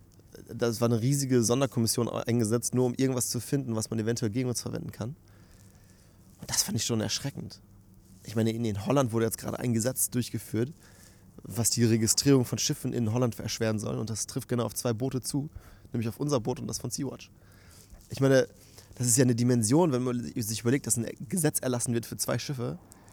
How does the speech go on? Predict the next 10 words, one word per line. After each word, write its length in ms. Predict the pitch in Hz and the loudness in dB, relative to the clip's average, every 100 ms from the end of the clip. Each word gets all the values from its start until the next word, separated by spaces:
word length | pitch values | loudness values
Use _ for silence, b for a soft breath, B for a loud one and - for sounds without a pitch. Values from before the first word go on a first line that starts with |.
| b b b - | b b b -4
Für 140 | - | 4
mich 260 | 127 160 - | 4 4 0
ist 140 | - | -2
das, 140 | 123 | 0
sind 80 | 120 | 0
das 200 | 117 - | 0 2
alles 300 | 135 131 - | 0 2 0
Zeichen 340 | - 139 131 120 | 0 0 -2 -6
von 140 | 117 | -8
Schwäche 440 | - 117 127 123 | -8 -8 -8 -10